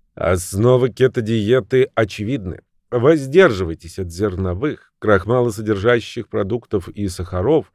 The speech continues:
Берите калории из жиров. Однако индивидуальные факторы требуют вашего внимания, придется настроиться, чтобы понять, что необходимо есть,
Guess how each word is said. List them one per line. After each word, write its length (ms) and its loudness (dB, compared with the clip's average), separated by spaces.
Берите 600 -2
калории 520 4
из 260 -6
жиров. 540 -2
Однако 460 -4
индивидуальные 720 0
факторы 460 -2
требуют 460 0
вашего 480 -2
внимания, 880 -4
придется 520 -8
настроиться, 760 0
чтобы 300 0
понять, 420 0
что 300 2
необходимо 840 -6
есть, 720 -2